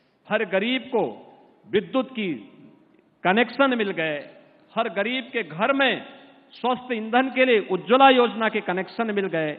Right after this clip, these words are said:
हर गरीब के स्वास्थ्य के लिए आयुष्मान भारत की पांच लाख रुपए की स्वास्थ्य बीमा का कवर मिल रहा है, हर गरीब के लिए वे सभी सुविधाएं। और अपने और पराये का आभास,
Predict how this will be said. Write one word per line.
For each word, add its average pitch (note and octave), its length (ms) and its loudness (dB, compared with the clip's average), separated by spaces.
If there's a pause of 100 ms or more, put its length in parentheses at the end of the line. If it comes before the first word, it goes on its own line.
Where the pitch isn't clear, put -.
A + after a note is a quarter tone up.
(120)
हर F#3+ 120 2
गरीब C#4 480 0
के A3 120 0
स्वास्थ्य A#3+ 500 0
के C4+ 160 2
लिए C4 360 -2 (1120)
आयुष्मान C#4 600 4
भारत A#3+ 400 0
की B3 80 -6
पांच A#3 360 -2
लाख C#4+ 260 4
रुपए C4 260 -4
की A#3 140 -8
स्वास्थ्य B3+ 460 -2
बीमा A#3 320 -4
का A3 140 -4
कवर G3 320 -6
मिल F#3 220 -8
रहा E3+ 180 -4
है, D3+ 180 -8 (920)
हर C#4 120 4
गरीब C4 480 -2
के D4 100 4
लिए D4+ 200 6 (440)
वे C4+ 180 6
सभी C#4 340 0
सुविधाएं। D#4 640 2 (840)
और G#3+ 600 2 (800)
अपने G3 280 -2
और G#3+ 180 2
पराये G#3 400 2
का G#3+ 140 0
आभास, G#3 400 2